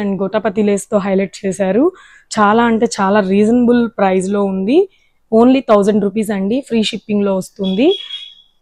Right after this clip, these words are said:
ఫుల్ ఫ్యాన్సీ శారీస్ అండి. And చెర్రీ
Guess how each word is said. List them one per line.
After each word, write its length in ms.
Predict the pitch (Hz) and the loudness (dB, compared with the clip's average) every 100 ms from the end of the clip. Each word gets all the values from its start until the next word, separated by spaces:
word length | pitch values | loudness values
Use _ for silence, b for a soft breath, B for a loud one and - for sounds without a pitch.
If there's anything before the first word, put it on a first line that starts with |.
| _ _ _ _ _ _ _ _ _ _ | _ _ _ _ _ _ _ _ _ _
ఫుల్ 200 | - 269 277 | 2 4 4
ఫ్యాన్సీ 380 | 240 202 202 226 208 | 2 2 0 0 2
శారీస్ 300 | 190 190 196 | 0 0 -4
అండి. 260 | 185 196 302 403 _ _ _ _ _ _ _ _ _ _ _ _ _ _ - - - _ _ _ _ _ _ _ _ _ _ _ _ _ _ _ _ _ - - | -4 0 0 -2 _ _ _ _ _ _ _ _ _ _ _ _ _ _ -14 -14 -14 _ _ _ _ _ _ _ _ _ _ _ _ _ _ _ _ _ -18 -4
And 180 | 220 214 202 196 233 - _ _ _ _ _ _ _ | 0 2 0 0 -4 -12 _ _ _ _ _ _ _
చెర్రీ 360 | - 226 208 | 4 6 6